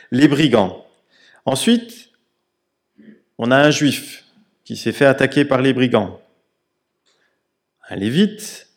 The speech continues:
un prêtre. Le prêtre ne veut pas venir. Si, le voilà.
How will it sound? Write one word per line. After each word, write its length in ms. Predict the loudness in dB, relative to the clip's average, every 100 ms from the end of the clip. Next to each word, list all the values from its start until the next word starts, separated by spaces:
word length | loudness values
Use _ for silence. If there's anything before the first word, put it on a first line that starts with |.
| _ _ _ _ _ _
un 160 | -16 -16
prêtre. 760 | -6 0 0 0 -8 -18 -20 _ _ _ _ _ _ _ _ _ _ _ _ _ _ _ _ _ _ _ _ _ _ _ _ _ _ _ _ _ _ _ _ _ _ _ _ _ _ _ _ _ -20
Le 440 | -18 -16 -14 -14 -10
prêtre 380 | -10 -10 -12
ne 100 | -10
veut 140 | -10 -6
pas 140 | -4
venir. 400 | -4 -8 -12 -20 _ _
Si, 240 | -8 -6
le 140 | -6 -6
voilà. 240 | -8 -10